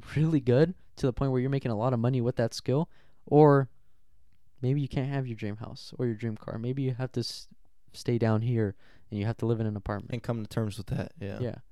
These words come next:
Speaker 1: and understand that that's just where you are. But again, that's a personal decision. Everyone has a good, a good skill that they're good at. Some people are just really good at school. Some people are really good at retaining information. Philip, on one hand, he, he could go through school and be great the whole time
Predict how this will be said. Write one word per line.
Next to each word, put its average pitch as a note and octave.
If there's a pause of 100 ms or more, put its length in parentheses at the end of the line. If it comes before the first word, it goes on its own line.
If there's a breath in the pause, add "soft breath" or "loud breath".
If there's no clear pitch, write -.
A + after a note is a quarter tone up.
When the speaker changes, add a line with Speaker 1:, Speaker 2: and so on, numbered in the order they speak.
(120)
Speaker 1:
and B2
understand A2+
that G#2+
that's G#2+
just -
where G#2
you G#2+
are. D3 (580)
But B2+
again, C3
that's A#2+
a D3
personal A#2
decision. - (1200)
Everyone C3+
has C3
a A#2+
good, A#2+
a -
good B2
skill B2
that A2+
they're G#2+
good A2
at. G#2
Some B2
people A#2+
are A#2
just A2+
really A#2
good A2
at G2+
school. - (380 soft breath)
Some C3+
people C#3
are A#2+
really A#2
good A2
at A2
retaining G#2
information. G2+
Philip, A#2+ (380 soft breath)
on G#2+
one G#2+
hand, G#2
he, B2 (420)
he D3+
could -
go B2+
through A#2+
school A#2
and A2
be A2
great G#2+
the G#2
whole G2+
time -